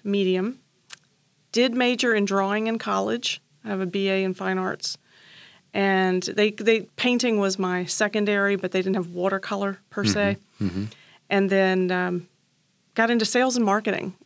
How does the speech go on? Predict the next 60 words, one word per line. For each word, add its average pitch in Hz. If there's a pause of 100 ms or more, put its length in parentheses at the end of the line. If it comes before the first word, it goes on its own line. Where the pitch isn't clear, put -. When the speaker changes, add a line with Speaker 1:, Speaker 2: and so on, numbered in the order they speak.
Speaker 1:
I 208
was 208
an 214
artist 233
full 233
time 214
and 196
doing 202
great. 202 (560)
But 190
at 190
some 226
point, 208
you 214
know, 180 (140)
you 202
have 202
to 208
be 202
an 190
adult 190
and 185
bills 202
are 196
getting 190
in. 185 (100)
And - (300)
Speaker 2:
<laughs> -
Speaker 1:
I 220
did 226
not 233
take 233
off 220
like 220
Picasso. 214
So 202 (140)
as 208
much 226
as 220
I 202
was 190
having 202
fun 202
and 185
selling, 196
I 185
had 185
to, 175 (200)
I 196
had 190
to 196
go 202
ahead 185
and 180
get -
some 180
jobs. 175 (380)
And 240
ended 269
up, 269